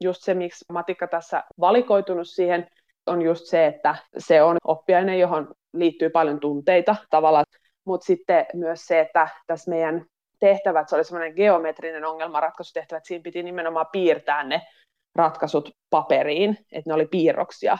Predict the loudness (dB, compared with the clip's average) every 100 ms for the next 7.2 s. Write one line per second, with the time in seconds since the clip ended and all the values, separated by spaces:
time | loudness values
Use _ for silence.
0 | 0 0 0 0 0 2 0 -2 -2 -2
1 | 0 -2 -2 -4 -4 -6 -8 -8 _ _
2 | _ _ -6 -2 2 2 2 0 -4 -6
3 | -8 -4 -4 -2 -4 -4 _ _ 2 4
4 | 4 0 -2 -6 -14 -4 2 2 2 0
5 | -2 0 0 -2 -4 -4 2 4 6 4
6 | 2 -2 -4 -4 _ _ _ _ -8 -8
7 | -6 -8